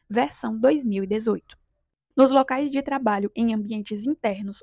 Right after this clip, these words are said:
onde são executadas atividades que exijam manutenção da solicitação intelectual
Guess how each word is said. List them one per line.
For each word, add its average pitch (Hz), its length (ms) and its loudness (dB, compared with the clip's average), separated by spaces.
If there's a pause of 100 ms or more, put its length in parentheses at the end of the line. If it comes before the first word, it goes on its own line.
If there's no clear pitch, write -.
onde 240 220 2
são 226 260 -4
executadas 254 640 -2
atividades 214 600 -6
que - 160 -6
exijam 214 360 -4
manutenção 247 760 -2
da 208 120 -4
solicitação 220 640 -6
intelectual 269 720 -2